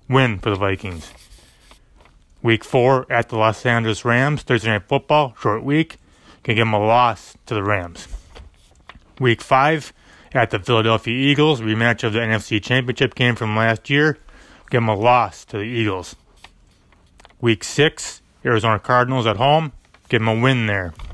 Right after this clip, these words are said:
At the New York Jets, week seven, Teddy Bridgewater could possibly be starting for the Jets that week, give the Vikings a win there. Week eight, New Orleans Saints, rematch of the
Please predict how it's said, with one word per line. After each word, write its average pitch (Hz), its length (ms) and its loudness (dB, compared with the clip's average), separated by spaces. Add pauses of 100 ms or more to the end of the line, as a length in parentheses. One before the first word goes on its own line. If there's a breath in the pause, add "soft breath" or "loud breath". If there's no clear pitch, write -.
(1200 soft breath)
At 113 180 0
the 117 80 -4
New 113 80 2
York 120 300 2
Jets, - 560 -2 (200)
week 110 240 -2
seven, 131 520 0 (440 soft breath)
Teddy 113 220 2
Bridgewater 117 560 2
could 107 300 -8
possibly 107 460 0
be 104 100 -4
starting 110 280 0
for 107 120 -6
the 98 80 -2
Jets 131 320 -2
that 147 180 0
week, 160 320 -2 (320 soft breath)
give 117 140 0
the 107 80 0
Vikings 117 340 2
a 110 60 2
win 117 300 2
there. 95 260 -4 (1600 soft breath)
Week 117 260 0
eight, 135 240 2
New 123 80 -6
Orleans 117 380 0
Saints, 151 500 -2
rematch 113 560 0
of 107 220 0
the 107 400 0